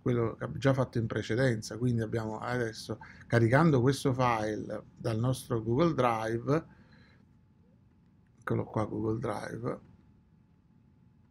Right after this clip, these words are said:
caricando questo file nel nostro, eh, software, praticamente lui abbiamo una, una,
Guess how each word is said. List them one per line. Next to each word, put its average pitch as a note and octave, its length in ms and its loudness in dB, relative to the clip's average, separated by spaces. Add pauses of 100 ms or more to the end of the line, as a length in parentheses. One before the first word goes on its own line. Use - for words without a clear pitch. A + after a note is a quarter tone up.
(480)
caricando A#2 500 0
questo C#3 360 0
file G#2+ 920 -4 (240)
nel A#2+ 140 4
nostro, G#2+ 1500 0
eh, - 40 -20
software, D#3+ 680 0 (1300)
praticamente E3 680 10
lui C#3+ 420 6
abbiamo C#3 560 2
una, D3+ 220 0
una, C#3 420 0